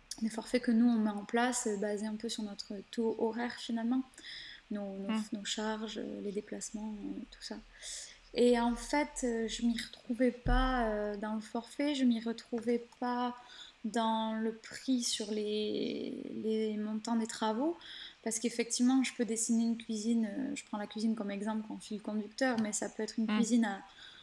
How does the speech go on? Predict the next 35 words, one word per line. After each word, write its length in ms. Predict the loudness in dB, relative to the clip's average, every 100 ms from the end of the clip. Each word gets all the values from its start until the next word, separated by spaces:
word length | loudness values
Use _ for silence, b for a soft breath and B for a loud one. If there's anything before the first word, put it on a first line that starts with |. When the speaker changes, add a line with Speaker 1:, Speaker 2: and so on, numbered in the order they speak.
| B
Speaker 1:
cinq 300 | -4 2 6
mille 240 | 8 8 6
euros 440 | 4 4 4 6
et 140 | 4 2
j'en 160 | -4
ai 80 | -2
dessiné 580 | -2 0 2 4 6 4
à 100 | 0
quarante-cinq 500 | -6 -4 -4 -2 -2
mille 180 | 2 4
euros 240 | 4 2 -4
pour 160 | -10 -4
un 80 | -2
même 280 | 0 0 4
volume. 380 | 6 6 4 0 B B B B B -10
Donc, 420 | -2 0 0 0 2
euh, 960 | 4 4 4 2 2 0 0 -2 -4 -2
c'était 360 | -2 0 4
moins 260 | 8 8 8
transparent, 640 | 6 0 2 0 2 4
il 60 | 4
me 60 |
semblait, 360 | 4 0 0 0
par 180 | 0 -2
rapport 280 | -2 -2 -2
à 80 |
mes 160 | -2 -2
clients, 500 | -2 2 4 4 4 0
de 80 | -2
leur 240 | -2 -4
dire, 240 | -4 -4 -4
euh, « 100 | -6 -10 -14
Je 80 | -12
vais, 180 | -10 -12
euh, 600 | -18 -20 -20 -20 -18 -16